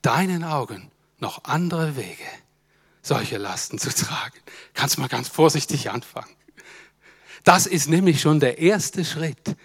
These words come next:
in die richtige Richtung. Wenn wir immer nur dieses fromme Wort lesen, dann begreifen wir nichts, wenn wir nicht einfach mal den Mut haben und zu sagen, „Okay,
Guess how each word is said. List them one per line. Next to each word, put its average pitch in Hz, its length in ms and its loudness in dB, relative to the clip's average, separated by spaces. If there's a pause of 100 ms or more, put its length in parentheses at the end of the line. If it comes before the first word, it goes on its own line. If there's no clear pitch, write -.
(160)
in 127 120 -4
die 113 100 0
richtige 139 520 -4
Richtung. 117 440 -6 (560)
Wenn 170 140 12
wir 220 120 12
immer 311 240 12
nur 285 140 10
dieses 226 320 6
fromme 254 520 8
Wort 196 320 4
lesen, 160 540 0 (360)
dann 147 160 0
begreifen 175 540 4
wir 165 180 6
nichts, 196 520 2 (180)
wenn 175 140 8
wir 190 80 6
nicht 190 280 -2
einfach 247 280 8
mal 220 160 6
den 165 200 4
Mut 233 400 8
haben 135 300 0 (180)
und 202 160 4
zu 185 100 0
sagen, 151 380 6 (160)
„Okay, 311 680 10